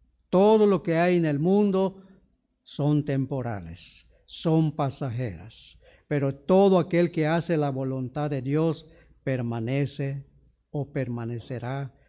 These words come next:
para siempre, para siempre. <clears throat> Nunca debemos olvidar que el Señor, nuestro Dios, a quien estamos creyendo,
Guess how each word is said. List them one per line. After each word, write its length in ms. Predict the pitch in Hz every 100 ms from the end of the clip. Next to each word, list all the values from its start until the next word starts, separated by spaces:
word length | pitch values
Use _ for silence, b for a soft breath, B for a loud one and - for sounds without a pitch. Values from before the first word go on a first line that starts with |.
| _ _
para 260 | 123 110 107
siempre, 720 | - 127 104 95 85 - b b b b _ _ _ _
para 260 | - 127 120
siempre. 680 | - 135 104 104 - 101 - _ _ _ _ - _ _ _ _ _ _ _ _ - _ _ _ _ _ - - -
<clears throat> 600 | 208 226 233 170 139 123 - _ _ _ _ _ _ _ _ _ _
Nunca 380 | 160 214 233 220
debemos 540 | 190 185 202 196 160 160
olvidar 640 | 139 135 131 131 107 98 - _ _ _
que 120 | 156
el 120 | 143 143
Señor, 720 | 151 143 156 175 170 123 117
nuestro 460 | 135 135 - 143
Dios, 600 | 123 147 180 156 135 - b b b b
a 300 | 190 156 -
quien 280 | - 170 180
estamos 640 | 156 - 202 233 233 202
creyendo, 840 | - 170 151 165 160 135 147 156